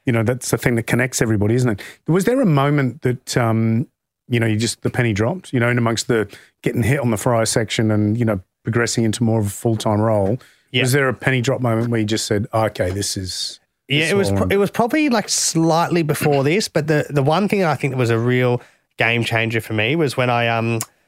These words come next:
Speaker 2: I went and did a stage at Gordon Ramsay's Royal Hospital Road, and I spent three weeks there cooking in the kitchen, and that was, like,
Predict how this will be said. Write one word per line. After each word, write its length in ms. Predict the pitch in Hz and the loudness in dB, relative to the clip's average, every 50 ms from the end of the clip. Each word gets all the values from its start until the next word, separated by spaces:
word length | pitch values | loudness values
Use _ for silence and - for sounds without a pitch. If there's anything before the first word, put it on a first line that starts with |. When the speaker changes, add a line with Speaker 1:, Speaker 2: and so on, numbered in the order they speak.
| _ _ - | _ _ -2
Speaker 2:
I 100 | 120 120 | 0 0
went 140 | 127 127 127 | 0 0 0
and 60 | 123 | -2
did 100 | 127 113 | -2 -2
a 40 | 107 | -4
stage 500 | - - - 113 110 107 104 104 104 107 | -4 -4 -2 0 0 0 0 -2 -2 -2
at 300 | - 117 113 104 - _ _ | -2 -2 -2 -4 -6 _ _
Gordon 220 | 120 110 101 101 | -4 -2 0 0
Ramsay's 340 | 101 101 98 - - 113 - | 0 -2 -2 -4 -8 -6 -2
Royal 200 | 107 104 101 95 | -2 0 0 0
Hospital 340 | 104 101 - - 110 104 101 | -2 -4 -4 -4 -2 -2 0
Road, 320 | 101 110 151 202 220 208 - - - | 0 0 0 0 -2 -4 -8 -8 -6
and 120 | 131 113 | -4 -2
I 40 | 104 | -2
spent 400 | - - - 120 117 113 117 - | -4 -4 -4 -4 -4 -4 -6 -8
three 200 | - 127 117 110 | -4 -2 -2 0
weeks 320 | 107 107 104 107 - - | 0 0 -2 -2 -4 -4
there 380 | - 107 101 101 98 101 98 - _ - | -4 -2 0 0 -2 -2 -4 -8 _ -6
cooking 280 | - 110 - - 104 | -6 -6 -4 -4 -4
in 60 | 101 98 | -4 -4
the 60 | 95 | -4
kitchen, 480 | - 107 98 - - 131 180 220 214 - - - | -6 -8 -8 -4 -4 -2 -2 -2 -4 -4 -6 -6
and 140 | 113 110 | -2 -2
that 140 | 117 113 104 113 | 0 -2 -2 -2
was, 220 | 107 104 - - | -4 -4 -2 -2
like, 240 | 113 107 101 101 | -2 -2 -2 -2